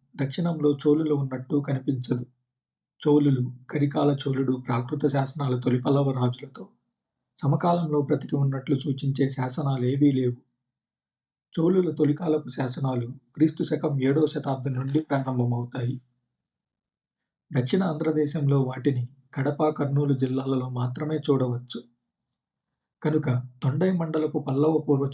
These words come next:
చరిత్ర అస్పష్టతతో కోల్పోయినట్లు భావించవలసి ఉంటుంది. మరోవైపు వీరకుర్చవర్మ కాంచీ నగరాన్ని స్థాపించి దాన్ని తన రాజధాని చేసుకున్నట్లు కనిపిస్తుంది. కాంచీపురం అంటే అర్థం వడ్డానం లాంటి నగరం అని.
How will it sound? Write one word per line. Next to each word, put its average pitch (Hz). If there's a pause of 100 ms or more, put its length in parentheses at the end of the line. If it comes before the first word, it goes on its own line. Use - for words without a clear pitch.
చరిత్ర 127 (300)
అస్పష్టతతో 147
కోల్పోయినట్లు 135
భావించవలసి 131
ఉంటుంది. 123 (2000)
మరోవైపు 170 (220)
వీరకుర్చవర్మ 147 (200)
కాంచీ 165
నగరాన్ని 143
స్థాపించి 135 (200)
దాన్ని 139
తన 139
రాజధాని 156
చేసుకున్నట్లు 139
కనిపిస్తుంది. 127 (640)
కాంచీపురం 147
అంటే 123
అర్థం 120 (360)
వడ్డానం 143
లాంటి 127
నగరం 123
అని. 123